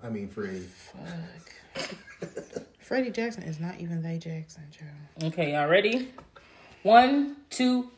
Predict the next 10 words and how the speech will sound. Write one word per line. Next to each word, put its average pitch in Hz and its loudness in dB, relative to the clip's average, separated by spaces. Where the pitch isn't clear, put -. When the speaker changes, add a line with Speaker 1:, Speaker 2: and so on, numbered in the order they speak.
Speaker 3:
three, 254 2
bust 175 4
it - 6
out. 349 10
Speaker 2:
Ooh, 285 10
I 226 8
didn't 220 2
do 190 2
it 170 -2
yet. 139 -4